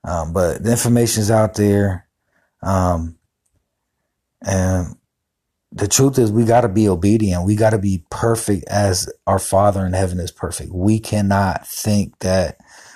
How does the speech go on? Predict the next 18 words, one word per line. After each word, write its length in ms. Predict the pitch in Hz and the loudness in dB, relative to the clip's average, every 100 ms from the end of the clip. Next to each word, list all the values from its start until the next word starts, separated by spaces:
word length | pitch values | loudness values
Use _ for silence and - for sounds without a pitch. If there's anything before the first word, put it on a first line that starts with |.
| - | -12
once 280 | 98 107 98 | -2 0 2
saved, 320 | - 101 95 | 2 2 2
always 360 | 95 98 92 87 | 2 2 2 -2
saved. 340 | - 92 85 | -2 -2 -2
That's 240 | 87 98 - | -2 0 0
just 160 | 92 | -2
not 160 | 98 92 | -4 -4
the 80 | 90 | -4
way 140 | 90 | -4
it 100 | 90 | -4
works. 420 | 85 92 - - - | -4 -6 -6 -14 -8
It's 240 | 95 87 | -6 -4
just 260 | 95 90 - | -4 -4 -4
not 160 | 92 | -6
gonna 200 | 87 90 | -6 -8
work 260 | 90 92 87 | -6 -6 -8
that 180 | 71 - | -12 -12
way. 220 | - 98 | -12 -14